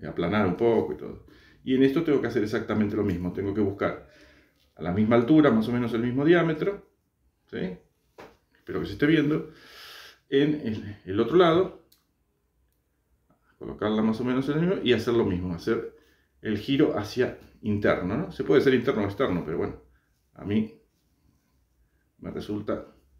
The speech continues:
más fácil, disculpen, pero no me resulta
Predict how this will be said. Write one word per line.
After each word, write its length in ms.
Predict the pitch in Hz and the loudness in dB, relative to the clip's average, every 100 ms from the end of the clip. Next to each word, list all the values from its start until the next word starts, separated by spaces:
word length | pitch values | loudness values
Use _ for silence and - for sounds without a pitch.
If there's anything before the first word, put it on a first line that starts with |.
| _ - _ _ _ _ _ - _ | _ -20 _ _ _ _ _ -20 _
más 220 | - 107 | -10 -10
fácil, 540 | - 147 - 127 - - _ _ _ _ _ _ _ _ - | -6 -8 -4 -6 -6 -20 _ _ _ _ _ _ _ _ -20
disculpen, 480 | _ - 113 123 110 | _ -8 -4 -2 -4
pero 220 | - - _ _ _ - - - - _ _ - - - _ - - - - _ - - - - _ _ _ _ _ _ - | -8 -12 _ _ _ -20 -20 -20 -20 _ _ -20 -20 -20 _ -20 -20 -20 -20 _ -20 -20 -20 -20 _ _ _ _ _ _ -16
no 180 | 85 85 | -8 -8
me 100 | 87 | -8
resulta 440 | - 90 - | -8 -10 -12